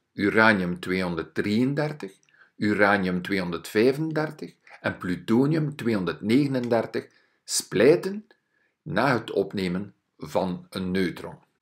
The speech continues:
Beide vaten, zowel het groene vat als het blauwe vat, zullen continu moeten gezuiverd worden.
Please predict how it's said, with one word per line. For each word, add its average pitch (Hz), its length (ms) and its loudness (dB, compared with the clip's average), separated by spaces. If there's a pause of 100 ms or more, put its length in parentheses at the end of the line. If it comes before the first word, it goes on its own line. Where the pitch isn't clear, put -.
(720)
Beide 165 600 10
vaten, - 600 -4
zowel 127 380 -2
het - 160 -2
groene 208 360 -2
vat - 340 -10
als 147 180 -6
het 123 200 -12
blauwe 101 420 2
vat, - 400 -16 (800)
zullen 123 480 8
continu 185 560 0
moeten 147 320 0
gezuiverd 85 580 -4
worden. - 360 -14